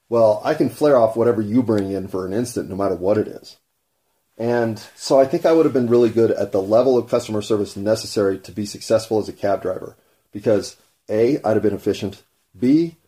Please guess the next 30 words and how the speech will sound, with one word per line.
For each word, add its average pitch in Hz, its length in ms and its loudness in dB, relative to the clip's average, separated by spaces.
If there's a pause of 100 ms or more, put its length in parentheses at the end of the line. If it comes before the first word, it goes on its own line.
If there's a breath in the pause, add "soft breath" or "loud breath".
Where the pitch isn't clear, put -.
(200)
I'd 110 100 -2
have 107 100 -2
been 120 120 0
interested 147 440 -2
in 156 60 0
the 151 60 0
conversation, 151 680 -4
but 127 200 -4
only 170 240 2
from 170 220 -2
the 139 80 0
point 143 240 -2
of 117 60 -6
view 135 120 2
of 104 100 0
what 113 160 2
you 120 140 -2
brought 117 360 0
to, 95 340 -2
to - 120 -8
the 98 80 -6
conversation, 110 720 -4
unless 113 460 -2 (160)
C, 147 400 4
we're 110 240 2
in 107 60 0
an 101 120 -2
extended 117 760 -2
cab 135 240 0
drive, 147 400 0